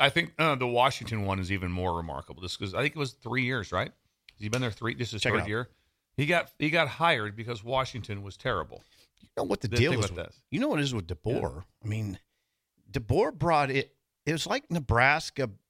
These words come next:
Speaker 2: when they brought in Frost. They thought that he, Frost would do what DeBoer's doing at
Speaker 1: Yeah.
Speaker 2: Washington.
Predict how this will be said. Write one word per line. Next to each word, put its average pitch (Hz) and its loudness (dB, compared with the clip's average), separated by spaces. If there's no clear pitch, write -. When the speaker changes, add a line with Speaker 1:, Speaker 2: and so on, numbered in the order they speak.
Speaker 2:
when 127 4
they 127 4
brought 131 4
in 131 2
Frost. - -2
They 147 2
thought 110 2
that 113 0
he, 143 -2
Frost 127 4
would 117 -4
do 131 4
what 120 2
DeBoer's 117 2
doing 120 4
at 127 2
Speaker 1:
Yeah. 101 0
Speaker 2:
Washington. 117 0